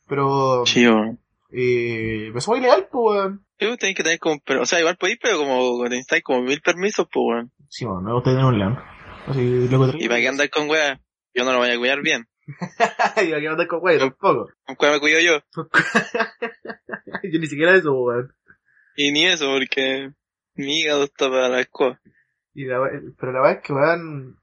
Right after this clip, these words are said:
Speaker 1: pero que más que todo lo que ma-, mató mucho animal en sí no fue las llamas, po, weón. Fueron lo, el humo, que se, casi siempre el humo el que mata. Y la otra weá eran las sequías, po, weón, porque donde había así tanto calor, eh, el agua se evaporaba, weón, no había donde tomar agua, los culiados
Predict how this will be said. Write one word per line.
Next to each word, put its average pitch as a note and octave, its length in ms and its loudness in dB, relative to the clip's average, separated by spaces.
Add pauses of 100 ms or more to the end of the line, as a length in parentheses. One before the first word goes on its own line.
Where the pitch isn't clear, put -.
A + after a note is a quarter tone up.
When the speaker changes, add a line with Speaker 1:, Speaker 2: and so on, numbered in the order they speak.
(180)
Speaker 1:
pero F3+ 140 4
que G3 80 -10
más G#3 180 2
que A#3+ 100 -4
todo A#3 140 4
lo B3 100 4
que A3+ 60 -10
ma-, F#3+ 120 0
mató D3+ 240 0
mucho A3 200 -4
animal G3+ 440 -4 (420)
en D3+ 180 -2
sí - 120 -6
no G3+ 140 0
fue A3 640 2
las F3 220 2
llamas, B3+ 360 0
po, C#3+ 140 0
weón. C3 220 -2
Fueron E3 320 2
lo, B2+ 340 4
el B2+ 160 0
humo, G#3 220 2
que F3+ 160 0
se, D3 180 -4
casi B2 160 0
siempre D3+ 340 0
el A2+ 80 0
humo D#3 180 2
el F3 60 -20
que E3+ 120 -10
mata. G3 320 -2 (640)
Y C#3 140 -8
la C#3+ 60 0
otra G3 160 4
weá F#3+ 320 4
eran G3+ 180 2
las G3+ 140 2
sequías, G#3+ 420 2
po, A#2+ 220 -2
weón, A2+ 180 -2
porque - 240 -6
donde C3 260 0
había C3+ 140 4
así D3 160 0
tanto D#3 320 -2
calor, G#3 340 -2 (400)
eh, C#3+ 300 -2
el D3 60 2
agua F3+ 120 4
se F#3 120 0
evaporaba, F3 460 4
weón, G#3+ 340 -4
no G3+ 60 -4
había G3+ 180 -2
donde G3+ 120 -6
tomar F#3+ 200 0
agua, A3 340 4
los G3 140 -6
culiados F#3+ 260 -4